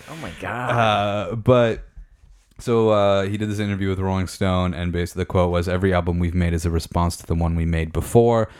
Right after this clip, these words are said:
Speaker 2: So now there are whispers of making an insane prog rock record." And then, yeah.
Speaker 1: I don't know.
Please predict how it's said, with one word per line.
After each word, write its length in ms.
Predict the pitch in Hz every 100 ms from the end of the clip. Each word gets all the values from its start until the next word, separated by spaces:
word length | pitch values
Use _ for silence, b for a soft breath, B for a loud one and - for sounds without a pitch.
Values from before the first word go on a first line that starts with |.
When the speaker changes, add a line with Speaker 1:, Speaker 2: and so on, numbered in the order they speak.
| B
Speaker 2:
So 140 | - 95
now 220 | 90 90
there 120 | 87
are 100 | 87
whispers 420 | 85 82 - 82
of 100 | 82
making 320 | 85 82 87 82
an 80 |
insane 640 | 80 80 - 95 90 92 90
prog 460 | - 90 80 78 80
rock 320 | 73 - -
record." 440 | - - 58 - - _ _ b b b b b b b b _
And 260 | 82 82 82
then, 260 | 85 82 87
yeah. 180 | 110 107
Speaker 1:
I 360 | 139 131 107
don't 120 | 92 95
know. 640 | 117 120 107 82 82